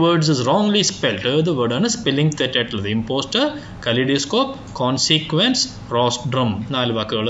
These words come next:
തന്നിട്ടുണ്ട്. സെവൻറ്റി ടുവിൻ്റെ ഇമ്പോസ്റ്ററിൻ്റെ സ്പെല്ലിംഗ് ടി ഒ ആർ അല്ല. കോൺസിക്വൻസിൻ്റെ എസ് ഇ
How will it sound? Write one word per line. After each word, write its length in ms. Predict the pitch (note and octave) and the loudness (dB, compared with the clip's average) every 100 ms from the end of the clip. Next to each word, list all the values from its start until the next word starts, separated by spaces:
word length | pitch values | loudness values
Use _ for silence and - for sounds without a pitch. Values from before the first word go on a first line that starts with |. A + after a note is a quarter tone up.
| F3 | 0
തന്നിട്ടുണ്ട്. 440 | C#3 G#2 - G2 C#4+ D#4+ - - - - | -2 -2 -4 0 -2 -2 -10 -14 -4 -2
സെവൻറ്റി 260 | G#3 F#3 D3+ | 0 0 0
ടുവിൻ്റെ 280 | C3 G#2+ C4 C#4+ - - - - - - - - - - - | 2 2 0 -2 -8 -10 -14 -16 -14 -16 -14 -14 -14 -8 2
ഇമ്പോസ്റ്ററിൻ്റെ 720 | F3 F#3 G3 G3 - G3 F#3 F3 | 2 4 2 2 2 2 2 2
സ്പെല്ലിംഗ് 480 | - C3+ B2+ C#3+ A#3+ D4+ - - - - | 2 2 2 2 2 0 -8 -14 -6 2
ടി 80 | G3 F#3+ F3 | 2 4 6
ഒ 20 | E3 E3+ D#3 | 6 6 4
ആർ 180 | D3+ D3+ D3+ C#3 | 4 2 -2 -4
അല്ല. 160 | G#2+ G#2 G#2 - - - - - - - - - | -2 -4 -8 -14 -16 -16 -16 -16 -16 -16 -14 -2
കോൺസിക്വൻസിൻ്റെ 840 | E3+ F#3 - A3+ A3 F3 D#3+ E3+ A#3 C4 - - D3+ | 2 4 4 2 0 0 0 2 2 0 -4 -2 2
എസ് 180 | E3+ - | 4 4
ഇ 40 | B3 | 6